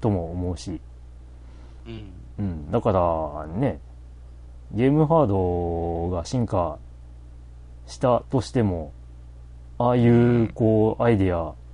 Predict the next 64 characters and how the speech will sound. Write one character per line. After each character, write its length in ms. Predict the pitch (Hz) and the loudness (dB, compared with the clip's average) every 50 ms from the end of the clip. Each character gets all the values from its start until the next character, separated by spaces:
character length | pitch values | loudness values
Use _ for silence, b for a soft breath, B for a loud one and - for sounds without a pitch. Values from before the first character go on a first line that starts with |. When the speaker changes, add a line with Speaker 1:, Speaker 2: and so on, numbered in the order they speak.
| B B B B B B B B - - | B B B B B B B B -8 -4
Speaker 1:
が、 300 | 95 85 82 78 76 - - - - - - - | -2 -2 -2 -2 -6 -10 -14 -16 -18 -18 -12 -6
ね、 260 | 120 117 98 76 - - - - - - - - - - | -4 -4 -2 -4 -6 -12 -14 -16 -16 -14 -16 -16 -10 -6
あ 100 | 107 92 | -4 -4
の、 80 | 90 | -2
昔 360 | 85 87 98 98 160 131 - 151 | 0 0 2 2 2 2 4 4
は 120 | 135 123 | 6 6
で 120 | 107 110 | 6 6
き 100 | - 151 | 6 6
な 140 | 139 120 101 | 6 6 6
か 100 | - 101 | 6 4
っ 60 | 90 - - | 2 2 0
た、 240 | - 92 82 76 - 107 | 0 -2 -2 -2 -2 -2
や 100 | 104 104 | 0 2
り 140 | 117 120 | 2 2
た 80 | - 131 | 0 0
か 140 | - - 117 | 0 2 0
っ 40 | - - | 0 0
た 120 | 117 95 | 0 0
け 80 | 92 92 | 2 2
ど 100 | 90 90 | 2 2
で 100 | 92 90 | 2 2
き 100 | - 117 | 4 4
な 120 | 117 120 - | 2 4 4
か 100 | 104 95 | 2 0
っ 60 | - | 0
た 120 | - 101 92 | 0 -2 -2
こ 100 | 92 87 | 0 0
と 100 | 98 90 | 0 0
が 120 | 87 82 | 0 0
で 100 | 92 92 | 0 0
き 100 | 87 127 | 0 2
る 80 | 123 117 | 2 4
よ 60 | 104 95 | 4 4
う 20 | |
に 60 | 92 | 2
な 100 | 95 107 | 0 0
っ 40 | - | 2
た 140 | - 120 104 | 2 2 4
ぞ、 160 | 95 98 90 | 4 4 2
み 120 | 95 98 | 2 2
た 140 | 92 98 98 | 2 2 2
い 60 | 92 | 2
な 180 | 87 87 95 - B B B B B B B | 0 -2 -4 -6 B B B B B B B
ゲ 200 | 113 101 117 107 | 4 6 8 8
ー 40 | 104 | 8
ム 100 | 98 95 | 6 4
っ 40 | 90 | 2
て 360 | - - 98 85 82 76 - b b b b b b b b 107 | 0 -2 -2 -2 -2 -4 -8 b b b b b b b b 0
出 80 | 110 | 4
て 120 | 104 120 104 | 6 6 4
き 60 | - | 6
た 120 | - 101 | 2 0
ら 120 | 85 80 76 | 0 0 -2
す 160 | - - 104 | -4 -2 2
げ 160 | 95 110 104 | 4 4 4
え 60 | 90 | 4
面 180 | 85 85 92 92 | 2 2 0 0
白 200 | - - 131 110 | 2 2 4 4
い 120 | 95 87 | 4 4
も 180 | 82 87 92 95 | 2 0 0 0
ん 60 | 95 | 0
だ 80 | 85 82 | 0 0
よ 80 | 80 | -2
な、 220 | - 92 101 101 | 0 2 2 2